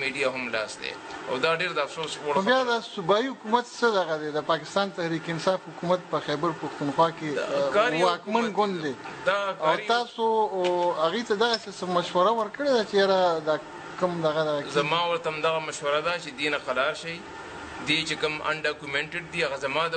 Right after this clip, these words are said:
Speaker 1: وجې نه، د حکومت د وجې نه undocumented دي. چې چا له زه رسېدلی یم، هغې له مې کارډ ورکړو، چې چا ته ونه رسېدم، هغه چې کوم دی undocumented شو، هغه ایلیګل شو. دا کوم منطق دی؟ یو مهاجر هم ایلیګل نه دی. چې چا له ما کارډ ورکړو، هغه لیګل شو. او چې زما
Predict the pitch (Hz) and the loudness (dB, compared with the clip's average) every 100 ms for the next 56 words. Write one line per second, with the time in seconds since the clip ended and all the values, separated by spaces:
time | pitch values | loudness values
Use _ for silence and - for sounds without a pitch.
0 | 160 160 165 156 147 131 143 180 180 147 | -4 -2 -4 -2 -4 -6 -2 -2 -2 -6
1 | 131 135 131 120 117 127 117 110 104 101 | -4 -2 0 -2 -4 -4 -4 -4 -8 -10
2 | - - - - - - 135 131 190 190 | -10 -10 -12 -12 -10 -4 -2 0 0 0
3 | 165 185 170 175 170 190 185 170 156 160 | -4 -4 -4 -6 -6 -2 -2 -2 -2 -4
4 | 156 151 170 170 170 180 175 147 131 165 | -6 0 0 0 -2 -6 -6 -10 0 0
5 | 165 156 160 185 175 180 170 147 147 143 | 0 -2 0 0 -4 -4 -2 0 -2 -4
6 | 151 143 139 147 156 156 165 180 180 - | -6 -2 -2 0 -2 -2 -4 -4 -4 -4
7 | 175 147 147 151 170 180 170 175 202 220 | 0 2 0 -2 -4 -4 -6 -2 -2 -2
8 | 208 160 131 123 - 101 - - - - | -4 -4 -4 -6 -8 -10 -10 -12 -12 -2
9 | 139 185 220 208 190 160 165 175 190 185 | 2 4 2 0 0 2 0 -2 -4 -4
10 | 196 160 151 143 131 117 117 110 - - | -4 -4 -2 -4 -4 -6 -8 -8 -10 -12
11 | - - - - 135 185 196 185 185 180 | -12 -12 -8 -4 0 0 0 -2 -4 0
12 | 202 233 202 202 196 175 165 165 247 262 | 0 0 -4 -8 -4 0 0 0 -2 -2
13 | - 214 190 - - - - - - - | -2 -4 -6 -12 -14 -12 -12 -10 -8 -2
14 | 165 165 175 170 170 | 0 0 -2 -2 0